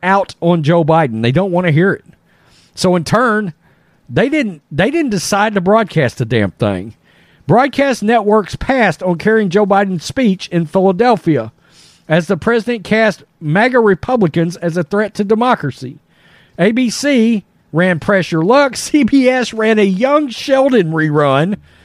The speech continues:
and N B C had a Law and Order replay.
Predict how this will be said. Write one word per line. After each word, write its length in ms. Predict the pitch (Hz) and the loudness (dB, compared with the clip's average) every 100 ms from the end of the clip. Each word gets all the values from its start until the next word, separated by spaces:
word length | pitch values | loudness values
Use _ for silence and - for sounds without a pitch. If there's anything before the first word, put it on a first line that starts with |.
| - _ _ _ _ - | -20 _ _ _ _ -2
and 200 | 220 247 | 0 0
N 140 | 277 | 0
B 180 | 285 262 | 2 2
C 540 | - 294 277 262 233 - _ _ _ | 0 0 2 4 2 -2 _ _ _
had 180 | - 233 | -2 0
a 100 | 247 | 2
Law 320 | 202 233 262 | 2 4 4
and 100 | 262 | 2
Order 260 | 254 277 262 | 2 2 0
replay. 800 | 247 277 262 202 175 120 92 | 0 2 2 2 2 2 -2